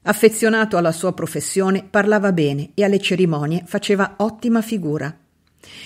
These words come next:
E tutte queste cose, all'epoca in cui aveva ricevuto il blasone, gli conferivano un occhio grave, stanco. Il fiume dei malati scorreva incessante,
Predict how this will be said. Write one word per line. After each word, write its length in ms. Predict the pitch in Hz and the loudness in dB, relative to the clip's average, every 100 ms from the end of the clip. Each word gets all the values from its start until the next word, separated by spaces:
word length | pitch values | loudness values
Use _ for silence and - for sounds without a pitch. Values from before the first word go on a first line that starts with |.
| - - | -16 0
E 240 | 208 202 | 4 4
tutte 260 | 247 285 269 | 2 0 4
queste 300 | 214 - 202 | 2 2 0
cose, 520 | 185 160 147 180 180 | 0 0 0 -2 -2
all'epoca 560 | 151 143 160 165 165 156 | -4 0 0 0 -2 -2
in 120 | 147 | -2
cui 200 | 175 170 | 0 2
aveva 340 | 151 170 160 | 2 0 0
ricevuto 520 | 151 147 151 160 180 165 | -2 -2 -4 -2 -2 -2
il 60 | |
blasone, 720 | 147 160 160 160 151 165 - - | 0 0 0 0 -2 -2 -8 -4
gli 140 | 220 | -2
conferivano 680 | 226 262 277 233 226 214 202 | 2 2 2 0 4 4 6
un 120 | 202 | 4
occhio 320 | 208 - 196 | 2 2 0
grave, 500 | 185 202 180 135 139 | 4 2 2 0 -6
stanco. 800 | 156 - 202 185 147 147 - 160 - _ _ _ _ | -8 -4 0 0 0 -4 -8 -14 -14 _ _ _ _
Il 100 | 160 | -8
fiume 280 | - 196 180 | 0 2 4
dei 140 | 170 | 4
malati 480 | 165 165 180 180 175 | 4 4 2 2 -2
scorreva 480 | 151 165 156 170 165 | -2 -4 -2 0 0
incessante, 1080 | 165 156 151 - - 175 156 139 - 151 | 0 -2 -6 -6 0 2 0 -4 -8 -12